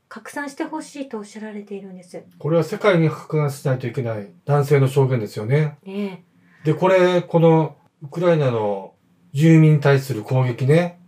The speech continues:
Speaker 1: ドネツク、ルガンスク、まあ、今となれば九年間砲撃され続けてきたロシア語話者の方がお住まいのエリアと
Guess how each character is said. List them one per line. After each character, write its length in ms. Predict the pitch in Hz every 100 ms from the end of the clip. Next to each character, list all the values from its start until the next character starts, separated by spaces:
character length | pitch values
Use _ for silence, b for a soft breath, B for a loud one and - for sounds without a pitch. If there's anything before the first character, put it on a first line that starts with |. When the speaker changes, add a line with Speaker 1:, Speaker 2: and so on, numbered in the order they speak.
| _
Speaker 1:
ド 100 | -
ネ 180 | 220 226
ツ 160 | 220 -
ク、 180 | 202 202
ル 140 | 202
ガ 160 | 233 262
ン 60 |
ス 160 | 254 208
ク、 260 | - 202 _ B B B B -
ま 100 | 196
あ、 40 |
今 260 | 220 226 220
と 120 | 202
な 80 | 202
れ 80 | 196
ば 140 | 180
九 300 | - - 294
年 280 | 311 320 285
間 240 | 196 175 _ _ _
砲 240 | - 277
撃 300 | 277 277 277
さ 160 | 269 254
れ 120 | 269
続 280 | 269 262 269
け 100 | 254
て 160 | 254
き 80 | 254
た 300 | - 185 - - _ _
ロ 60 | 247
シ 180 | - 339
ア 80 | 330
語 120 | 320
話 100 | 349
者 140 | 381
の 100 | 311
方 200 | 254 240
が 140 | 226 214
お 80 |
住 200 | 208 240
ま 120 | 233 233
い 80 |
の 280 | 226 226 202 b b -
エ 80 | 240
リ 140 | 240
ア 100 | 214
と 260 | 208 190